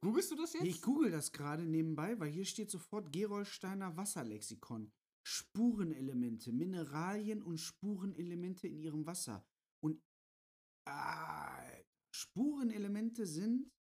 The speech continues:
Speaker 2: wär ich nie im Leben drauf gekommen, dass das so, dass das das ist, sind, ich hätte gesagt, das sind Vitamine, aber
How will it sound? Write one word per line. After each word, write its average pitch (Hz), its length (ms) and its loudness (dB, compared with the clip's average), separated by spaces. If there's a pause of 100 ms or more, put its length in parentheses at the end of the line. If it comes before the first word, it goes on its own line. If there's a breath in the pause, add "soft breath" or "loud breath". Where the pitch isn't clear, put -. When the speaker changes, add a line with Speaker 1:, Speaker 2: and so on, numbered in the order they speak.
(920)
Speaker 2:
wär 117 180 -4
ich 113 100 -4
nie 156 120 2
im 160 80 4
Leben 156 180 6
drauf 147 180 -2 (100)
gekommen, 160 180 0
dass 151 140 0
das 127 220 -4
so, 120 320 -6
dass 123 220 -8
das 120 180 -8
das 120 220 -6
ist, 226 340 -4 (600)
sind, 151 300 2
ich - 120 -6
hätte 147 180 -4
gesagt, 123 320 -2
das 117 120 -4
sind 117 140 -2
Vitamine, 120 600 -4
aber 98 260 -8